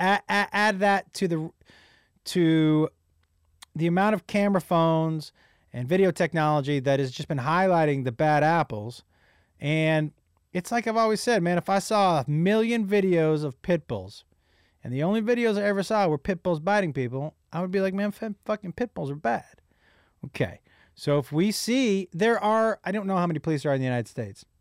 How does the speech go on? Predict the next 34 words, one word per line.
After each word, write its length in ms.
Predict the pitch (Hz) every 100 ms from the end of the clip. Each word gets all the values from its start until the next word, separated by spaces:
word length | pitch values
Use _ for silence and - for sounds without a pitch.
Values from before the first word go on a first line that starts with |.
| _ _ _ _ _ _ _ -
but 420 | 170 180 175 170 _ _ _ _ _ -
if 180 | 147
we 180 | 180 202
see, 640 | 180 - 254 254 220 214 - _ _ _ _ _ _ -
all 200 | 165 196
we 100 | 208
see 240 | 185 233 220
are 80 | 175
the 100 | 147
videos 600 | 180 208 165 143 143 139
of 140 | 131
the 80 | 135
bad 320 | 160 156 147
cops, 500 | 202 185 151 - - _ _ _ _ _ _ _ _ _ _ _ _ _ -
that's 220 | 170 -
what 120 | 170
gets 180 | 170 -
stuck 260 | 175 151
in 100 | 147
your 100 | 135
head. 200 | 123 98 - _ _ - _
And 120 | 123 139
I, 200 | 165 180
I, 160 | 160
as 240 | 160 156 151
a 80 |
person 440 | 135 190 185 175 156
who 180 | 147 143
is 200 | 135 123
fully 360 | - 190 180
behind 320 | 156 156 156
the 60 | 143
police 360 | - 151 139 -
department, 600 | 131 156 147 143 143